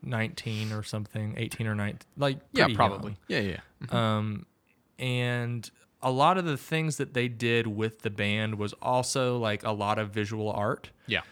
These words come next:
Speaker 1: So that first, that first song, "I'm Not Okay," it's like, yeah, it's, it's, it's kinda like a grandiose sounding pop punk song. It's, like, more
Speaker 2: Uh-huh.
Speaker 1: than, right? It's like,
Speaker 2: Yeah.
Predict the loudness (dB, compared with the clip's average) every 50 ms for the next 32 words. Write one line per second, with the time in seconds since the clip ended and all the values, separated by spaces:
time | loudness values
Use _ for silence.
0 | -20 _ -10 -6 -2 0 2 2 2 2 2 2 2 2 2 2 0 -2 0 0
1 | 0 -2 -4 -8 -10 -12 -20 _ _ _ -6 -6 -6 -4 -2 0 0 0 0 -2
2 | -2 -2 0 2 4 4 4 4 4 2 0 -2 0 0 0 0 0 0 0 -2
3 | 0 0 0 2 2 2 2 2 2 2 2 2 0 0 0 2 4 6 6 6
4 | 4 4 2 0 0 0 0 -2 -2 -2 -2 -2 0 2 2 4 4 4 4 2
5 | 2 0 -4 -12 -20 -20 -20 -20 -18 _ -2 0 0 0 0 2 2 4 4 4
6 | 2 2 2 2 2 2 2 2 0 0 -2 -4 -2 0 0 2 2 0 0 0
7 | -2 -2 -4 -4 -2 -2 -2 -2 -2 -4 -4 -4 -4 -4 -6 -6 -6 -6 -6 -6
8 | -6 -4 0 2 2 2 2 0 0 2 4 6 6 6 6 4 4 2 -2 -2
9 | -4 -6 -2 0 2 4 2 2 2 -2 -2 -2 0 2 2 2 2 0 0 -2
10 | -2